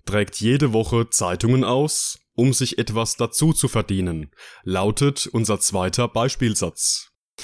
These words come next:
In dieser Situation bedeutet das Verb austragen so viel wie etwas zustellen oder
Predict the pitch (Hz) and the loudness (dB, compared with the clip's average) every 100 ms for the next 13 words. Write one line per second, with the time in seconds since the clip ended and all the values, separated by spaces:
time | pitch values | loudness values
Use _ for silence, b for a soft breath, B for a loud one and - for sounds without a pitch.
0 | B B B B 117 110 104 135 131 165 | B B B B 0 2 2 2 2 4
1 | - 147 135 131 - 135 147 104 82 - | 0 0 2 2 2 2 4 2 0 -4
2 | 107 107 110 113 123 - 107 - 92 98 | -2 2 2 2 -2 -2 -2 -2 2 2
3 | 95 - - 107 147 - 101 90 90 98 | 4 2 2 0 -2 -2 0 0 0 2
4 | 170 196 _ - - 113 - 113 107 104 | 0 0 _ -4 0 0 2 2 2 2
5 | 104 104 101 b b - 113 101 110 - | 2 2 -2 b b -4 -2 -2 0 0
6 | - 147 170 - 101 98 131 180 _ _ | 2 2 2 2 0 2 0 -2 _ _
7 | _ _ 113 113 110 110 107 101 | _ _ 0 2 2 2 0 -4